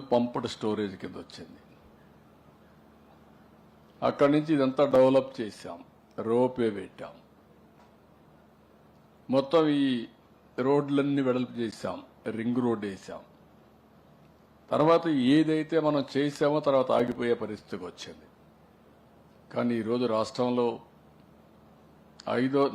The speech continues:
నాలుగోసారి ముఖ్యమంత్రి అయినప్పుడు నేను చూస్తే టోటల్గా విధ్వంసం, బ్రాండ్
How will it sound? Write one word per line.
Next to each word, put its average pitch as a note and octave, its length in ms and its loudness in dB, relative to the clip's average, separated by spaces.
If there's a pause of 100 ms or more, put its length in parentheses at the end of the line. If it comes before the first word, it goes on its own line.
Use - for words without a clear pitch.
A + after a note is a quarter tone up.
నాలుగోసారి C3 680 0
ముఖ్యమంత్రి A#2+ 440 -8
అయినప్పుడు A2+ 280 -4
నేను G2+ 140 -8
చూస్తే G#2+ 340 -8 (1500)
టోటల్గా D#3 760 2 (140)
విధ్వంసం, A#2 640 -8 (1800)
బ్రాండ్ D3 480 2